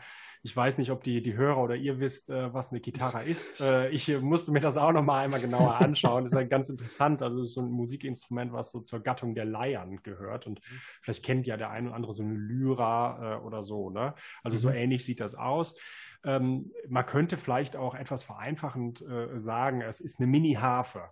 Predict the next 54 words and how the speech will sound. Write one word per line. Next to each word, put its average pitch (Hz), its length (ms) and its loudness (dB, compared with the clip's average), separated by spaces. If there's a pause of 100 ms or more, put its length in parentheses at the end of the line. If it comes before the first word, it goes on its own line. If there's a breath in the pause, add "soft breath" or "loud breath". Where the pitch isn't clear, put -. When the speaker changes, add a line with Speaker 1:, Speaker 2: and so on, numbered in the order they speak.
Speaker 1:
Ja, 120 160 -2
ist 135 120 -4
natürlich 107 260 4
Speaker 2:
Mhm. 135 40 4
Speaker 1:
jetzt 135 100 0
unter 131 220 4
musikwissenschaftlichen 139 1080 4
<laughs> 160 420 8
Gesichtspunkten 151 520 8
eine 147 100 4
absolute 151 420 2
Katastrophe. 147 680 2
Ja, 135 160 6
also 151 160 0
ich 127 120 -6
bitte 165 180 4
von 139 180 2
Zuschriften 143 480 0
abzusehen, 156 580 -2
aber 139 180 4 (240 loud breath)
man 160 120 4
kann 196 240 4
das, 180 380 4
glaub 156 240 2
ich, 143 140 -4
in 151 120 -4
etwa 139 300 0
so, 131 460 2
so 131 100 -2
verstehen 143 460 0
und 123 120 -2
die 120 60 -6
Leute 120 300 0
haben 110 100 -4
da 113 60 -2
eine 101 140 -4
Vorstellung, 98 600 -8
wie 104 100 -12
sowas 95 400 -8
irgendwie 92 260 -16
aussieht, - 440 -16 (100)
ne? 120 160 -6 (460 loud breath)
Vielleicht - 220 0
gibt's 175 160 2
da 151 100 6
noch 135 100 4
eine 131 100 2
ganz 143 260 0
tolle 151 300 2
Anekdote, 135 580 -2
also 127 160 -2
unterbrecht 127 560 -2
mich 147 240 -6
und 127 340 -4